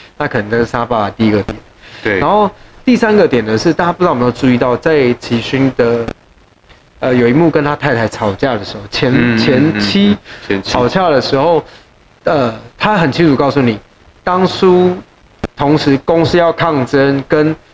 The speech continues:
Speaker 1: 小孩要出生，他选择公司抗争。
Speaker 2: 嗯。
Speaker 1: 然后一样的嘛，在最后一幕，
Speaker 2: 嗯。
Speaker 1: 我们提到其实齐勋都染黄-，染红色头发，可能有打-，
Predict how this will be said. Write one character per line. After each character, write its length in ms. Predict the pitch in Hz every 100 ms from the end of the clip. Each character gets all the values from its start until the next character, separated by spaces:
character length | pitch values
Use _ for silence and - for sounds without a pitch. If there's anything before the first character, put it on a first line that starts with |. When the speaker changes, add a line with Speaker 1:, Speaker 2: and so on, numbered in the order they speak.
| _ -
Speaker 1:
小 220 | - 123
孩 160 | 120
要 160 | 127 143
出 180 | - 127
生， 160 | 131
他 120 | 127 -
选 200 | - 104
择 80 | 104
公 200 | 113 117
司 160 | 120
抗 180 | 110 113 104
争。 180 | 107 98 - -
Speaker 2:
嗯。 260 | 120 123 101 - - - - -
Speaker 1:
然 100 | 139
后 240 | 180 175 - - - _ _ -
一 120 | 135
样 160 | 151 143
的 60 | 117
嘛， 140 | 110
在 80 | 143
最 200 | - 156
后 140 | 139
一 80 | 123
幕， 240 | 123 117 104 - -
Speaker 2:
嗯。 160 | 123 120
Speaker 1:
我 60 | 120
们 100 | 120
提 140 | 120
到 180 | 139 127
其 160 | 135
实 260 | 127 135 127 - - -
齐 100 | -
勋 140 | 156
都 100 | 156
染 180 | 156 135
黄-， 200 | 113 113 127 135
染 260 | 131 117 110
红 180 | - 123
色 180 | 123 160
头 160 | 131 123
发， 100 | 113
可 120 | 123
能 120 | 117
有 80 | 127
打-， 140 | 127